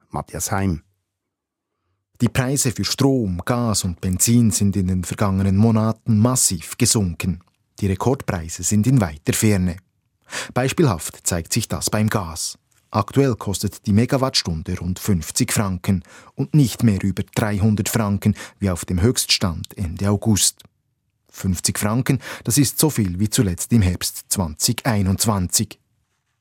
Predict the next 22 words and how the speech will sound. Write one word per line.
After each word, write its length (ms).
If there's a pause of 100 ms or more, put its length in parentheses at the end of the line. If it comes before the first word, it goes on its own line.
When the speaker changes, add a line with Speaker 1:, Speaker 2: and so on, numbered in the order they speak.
(540)
Speaker 2:
Ähnlich 540
die 80
Entwicklung 500
beim 220
Strom. 480 (720)
Ist 220
die 60
Energiekrise 640
damit 360
fürs 200
Erste 460
ausgestanden? 920 (640)
Die 60
Chefin 360
des 160
Stromkonzerns 760
Alpiq, 760
Antje 320
Kanngießer, 640
ist 320
verhalten 460
optimistisch. 760